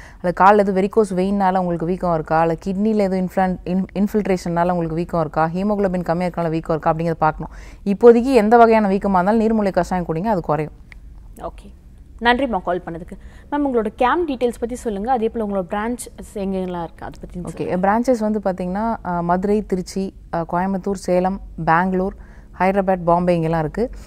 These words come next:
Speaker 1: இது தவிர, அ, கேம்ப் வந்து ஒரு ஒரு மாசம் மூணாம் தேதி திருநெல்வேலி, நாலாம் தேதி மயிலாடுதுறை, அஞ்சாம் தேதி திருவண்ணாமலை,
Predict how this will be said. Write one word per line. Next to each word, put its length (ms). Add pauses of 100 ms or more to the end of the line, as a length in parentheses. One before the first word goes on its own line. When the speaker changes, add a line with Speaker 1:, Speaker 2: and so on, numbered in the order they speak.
(180)
Speaker 1:
இது 160
தவிர, 520
அ, 120
கேம்ப் 340
வந்து 280
ஒரு 100
ஒரு 80
மாசம் 360
மூணாம் 200
தேதி 160
திருநெல்வேலி, 640
நாலாம் 320
தேதி 200
மயிலாடுதுறை, 580
அஞ்சாம் 160
தேதி 280
திருவண்ணாமலை, 600